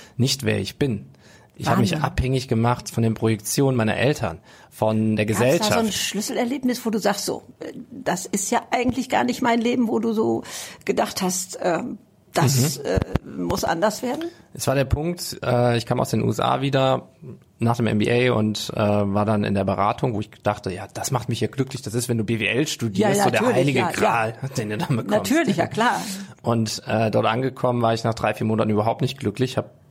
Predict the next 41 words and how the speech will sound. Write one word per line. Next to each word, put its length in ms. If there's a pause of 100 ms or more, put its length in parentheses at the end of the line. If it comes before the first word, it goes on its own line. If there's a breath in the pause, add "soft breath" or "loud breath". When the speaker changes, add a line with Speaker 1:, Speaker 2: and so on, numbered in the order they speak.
(140)
Speaker 1:
äh, 60 (400)
an 100
die 80
Decke 240
gestarrt 480
und 100
wusste 200
gar 120
nicht, 220 (180 loud breath)
wer 180
ich 200
bin. 280 (560 loud breath)
Und, 540
äh, 60
hab 380
dann 120
auch 100
viel 120
mit 380
meinen 180
Eltern, 480
vor 140
allen 80
Dingen 100
auch 60
mit 80
meiner 180
Mutter 240
gesprochen. 460 (300 loud breath)
Und 160
sie 100
meinte 500
dann 320
zu 140
mir, 300 (680)
„Ja, 100
du 80
musst 220
doch 100
irgendwas 340
machen. 360